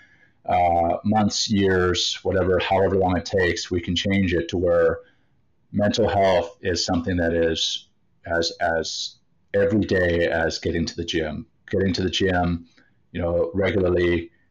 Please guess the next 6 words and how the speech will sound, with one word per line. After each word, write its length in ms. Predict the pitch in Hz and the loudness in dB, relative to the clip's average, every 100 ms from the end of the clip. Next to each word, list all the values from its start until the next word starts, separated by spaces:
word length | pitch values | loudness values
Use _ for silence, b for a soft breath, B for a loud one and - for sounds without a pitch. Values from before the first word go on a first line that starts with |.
| _ | _
is 380 | - 90 85 82 | -6 -2 0 -2
just 280 | - 92 - | -2 -4 -2
like 300 | 85 82 - | -2 -2 -4
getting 240 | 95 85 80 | -2 -2 -2
to 400 | 85 82 82 80 | -2 -2 -2 -4
your 420 | 87 82 80 80 | -2 -2 0 -2